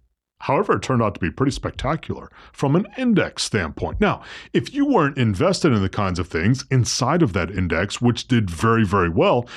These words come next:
your experience may have been very, very different. Looking at things like oil and energy stocks, financials, utility stocks, miserable year. It really was. You look at it across the board.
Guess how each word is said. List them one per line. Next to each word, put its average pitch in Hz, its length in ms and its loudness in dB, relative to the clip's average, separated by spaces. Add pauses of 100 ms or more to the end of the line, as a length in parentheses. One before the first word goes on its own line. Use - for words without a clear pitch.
(180)
your 160 180 4
experience 139 480 0
may 110 160 2
have 120 160 0
been 117 220 2
very, 73 340 -6
very 82 260 -4
different. 170 420 2 (440)
Looking 120 320 2
at 123 140 0
things 127 280 2
like 104 280 0 (640)
oil 104 260 4
and 127 80 4
energy 101 380 2
stocks, - 460 -8 (500)
financials, 113 800 0 (220)
utility 120 640 2
stocks, - 340 -6 (160)
miserable 240 640 4
year. 247 360 2 (260)
It 226 120 4
really 269 280 4
was. 247 300 4
You 156 80 4
look 214 120 0
at 240 120 6
it 185 80 6
across 220 340 0
the 147 140 0
board. 156 420 2